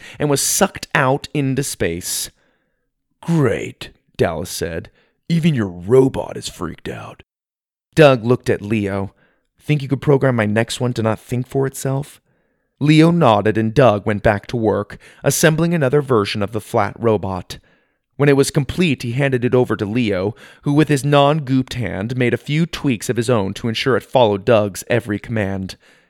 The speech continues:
He snapped the outer shell back on and gave Doug a thumbs up. Doug had a good feeling about this one, which was rare for anything he built. He steered the robot down the hall past the tickle tasers and up to the door.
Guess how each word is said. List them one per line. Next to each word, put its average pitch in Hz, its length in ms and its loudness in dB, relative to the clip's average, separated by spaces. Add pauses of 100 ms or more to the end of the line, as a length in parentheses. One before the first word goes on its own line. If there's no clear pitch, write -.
(160)
He 139 80 -2
snapped 156 400 2
the 156 120 2
outer 143 220 4
shell 107 380 4
back 117 360 2
on 98 340 0
and 120 180 -4
gave 107 280 0
Doug 101 220 0
a 101 60 -2
thumbs 104 400 -2
up. 85 280 -4 (720)
Doug 123 380 6
had 120 120 0
a 107 60 0
good 139 400 -2
feeling 95 420 -2
about 95 300 -8
this - 220 -6
one, 104 360 -4 (400)
which 208 360 -2
was 214 360 -4
rare 214 300 0
for - 200 -2
anything 92 420 -6
he 98 100 -8
built. - 480 -6 (720)
He 160 100 -2
steered 175 460 2
the 185 80 8
robot 139 440 4
down 113 260 0
the 123 80 -2
hall 110 280 0
past 110 320 -4
the 120 60 -4
tickle - 320 -6
tasers 90 560 -8 (240)
and 127 240 -2
up 110 220 2
to - 100 -6
the 104 100 -4
door. 90 420 0